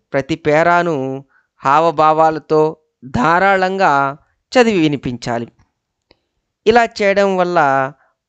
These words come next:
పాఠ్యాంశం యొక్క ముఖ్యమైన థీమ్ ఏదైతే ఉంటుందో పిల్లలకి ఇంకా బాగా అర్థమవుతుందన్నమాట. చివరగా పాఠ్యాంశాన్ని వివరిస్తాం, పిల్లల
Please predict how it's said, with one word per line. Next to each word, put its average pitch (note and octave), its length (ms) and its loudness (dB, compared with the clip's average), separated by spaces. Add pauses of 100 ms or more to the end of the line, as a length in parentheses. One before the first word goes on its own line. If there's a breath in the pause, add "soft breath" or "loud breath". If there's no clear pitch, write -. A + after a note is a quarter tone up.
(520)
పాఠ్యాంశం F#3+ 680 -2
యొక్క D#3+ 300 -4 (840)
ముఖ్యమైన F3+ 580 0
థీమ్ E3 440 -4 (100)
ఏదైతే D#3 480 0
ఉంటుందో D3 640 -2 (280)
పిల్లలకి E3+ 840 -4
ఇంకా G3+ 340 0
బాగా F3 360 0
అర్థమవుతుందన్నమాట. A#2+ 960 -6 (440 soft breath)
చివరగా E3 800 0 (300)
పాఠ్యాంశాన్ని D#3 1080 -2 (460)
వివరిస్తాం, C#3+ 680 -4 (1400)
పిల్లల A#3 280 4